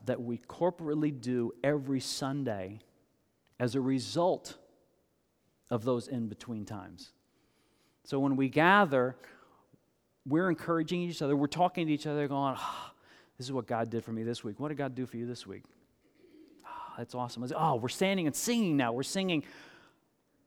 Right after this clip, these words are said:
He's an everlasting God." We're singing, we're coming to the altar because of what He's done during the week. As a group, we're coming to the altar now to worship Him for who He is. Maybe you're coming in and going,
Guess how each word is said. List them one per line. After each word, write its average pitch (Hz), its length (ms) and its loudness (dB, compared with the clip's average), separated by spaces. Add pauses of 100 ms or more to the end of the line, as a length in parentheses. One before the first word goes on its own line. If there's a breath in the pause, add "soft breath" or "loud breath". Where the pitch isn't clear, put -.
(380)
He's 170 240 8
an 165 120 10
everlasting 143 640 10
God." 104 300 2 (1120 loud breath)
We're 151 100 4
singing, 190 380 4
we're 139 80 4
coming 185 300 2
to 185 100 0
the 156 140 2
altar 139 320 2
because 131 360 -4
of 123 80 -8
what 127 180 -2
He's 151 260 -2
done 151 440 4
during 160 380 4
the 165 80 2
week. 151 320 0
As 131 260 4
a 123 80 2
group, 131 720 -2 (180)
we're 127 100 -4
coming 151 340 0
to 160 120 -4
the 135 140 -2
altar 120 320 -6
now 107 200 -8 (340 soft breath)
to 147 120 -2
worship 135 480 0
Him 120 160 -4
for 120 200 -6
who 123 180 -4
He 120 100 -2
is. 107 340 -6 (1300)
Maybe 143 260 0
you're 139 80 -2
coming 131 280 -2
in 123 160 -4
and 123 80 -6
going, 117 280 -4